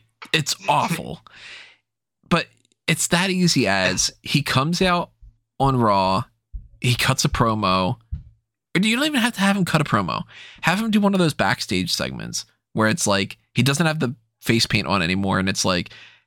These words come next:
"All right, you know, I split from Mace. It's off to a fresh start.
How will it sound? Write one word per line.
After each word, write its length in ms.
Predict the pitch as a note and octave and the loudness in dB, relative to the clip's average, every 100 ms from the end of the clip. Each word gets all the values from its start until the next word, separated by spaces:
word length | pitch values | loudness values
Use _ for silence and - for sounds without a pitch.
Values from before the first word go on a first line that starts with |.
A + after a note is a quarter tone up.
| _ _ _ - | _ _ _ -2
"All 80 | A2+ | 0
right, 280 | G#2+ G#2+ - | 0 -2 -6
you 120 | B2 A#2 | -2 0
know, 140 | G2+ | 2
I 80 | G2+ | 0
split 300 | - B2+ B2 | 0 0 -2
from 220 | - A2 | 0 0
Mace. 560 | A#2 C3 B2+ B2+ - - - _ _ _ | 2 2 2 0 0 -2 -8 _ _ _
It's 140 | B2 B2 | -2 0
off 180 | A#2 - | 0 0
to 100 | A2+ | -2
a 60 | |
fresh 320 | G#2+ A2+ A2 - | 2 2 2 0
start. 460 | A2+ G#2 G#2 G2 | 2 2 2 -2